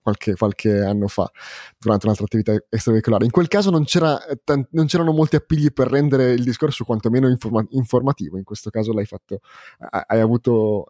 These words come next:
eh, il gioco un pochino più semplice, <laughs> perché la, l'argomento si prestava. Dicevi, Paolo?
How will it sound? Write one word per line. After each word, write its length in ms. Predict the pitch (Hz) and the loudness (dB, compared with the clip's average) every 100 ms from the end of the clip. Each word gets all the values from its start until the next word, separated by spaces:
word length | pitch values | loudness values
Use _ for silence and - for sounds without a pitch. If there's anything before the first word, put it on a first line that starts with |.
| - | -10
eh, 60 | |
il 200 | 107 104 | -6 -2
gioco 220 | 113 123 127 | 0 0 0
un 60 | |
pochino 280 | 110 120 123 | -2 0 0
più 100 | 117 | 0
semplice, 560 | 113 110 107 - 101 - | 0 0 0 -2 -4 -6
<laughs> 60 | |
perché 240 | - - 120 | -10 -4 -2
la, 180 | 110 107 | 0 -2
l'argomento 460 | - 110 120 135 127 | -2 -2 0 0 0
si 140 | - | -4
prestava. 520 | - 117 - 101 92 - _ - - - _ _ _ _ _ _ _ _ _ _ | -6 -8 -6 -8 -8 -12 _ -20 -20 -20 _ _ _ _ _ _ _ _ _ _
Dicevi, 260 | - 135 180 | -2 2 2
Paolo? 260 | 180 175 | 2 0